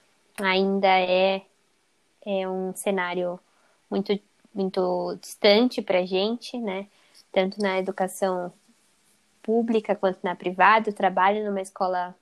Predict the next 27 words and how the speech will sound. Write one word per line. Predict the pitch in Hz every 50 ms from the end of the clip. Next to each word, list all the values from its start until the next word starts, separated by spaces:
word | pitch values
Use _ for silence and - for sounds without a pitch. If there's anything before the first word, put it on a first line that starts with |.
| _
particular | - 196 185 185 - - - 202 196 185 175 185 208 220 220
e | 226 208 196
eu | 185
ainda | 185 185 190 190 185 185
vejo | 190 190 190 196 208 220 220 208 202 202 196 _ _ _ _ _ _ _ _ _ _ _ _ _ -
a | - - 196
distância | 185 - - - - 202 202 214 233 233 - - 214 202
com, | 208 - 202 190 190 180 180 185 185 190 202 - _ -
com | - 214
a | 202 190
psicologia | - - - - - 202 196 196 190 190 190 - 202 214 226 226 226
que | - - -
tem | - - 208 190 196 202 202
ainda | 196 190 190 190 185 180 180
hoje, | 180 185 196 208 220 226 220 - 226 214 208 _ _ _ _ _ _ _ _ _ _ -
o, | 214 202 196 190 190 190 -
as | - 202 196 -
questões | - 202 202 - - 220 226 226 220
da | 220 208
inclusão, | 202 202 202 - 208 196 190 196 190 190 190 202 214 226 240 233 _ _ _ _ _ _ _ _ _ _ _ _ _ _ _ - - -
como | - - 220 202 196 196
que | 202 - - 214 208 190
é | 190 190 196 214 233 - _ _ _ _ -
essa | 214 202 - 190
questão | - - 196 - - 196 190
da | 190 185
inclusão | 180 185 - - 196 190 185 190 185 190 202 226 233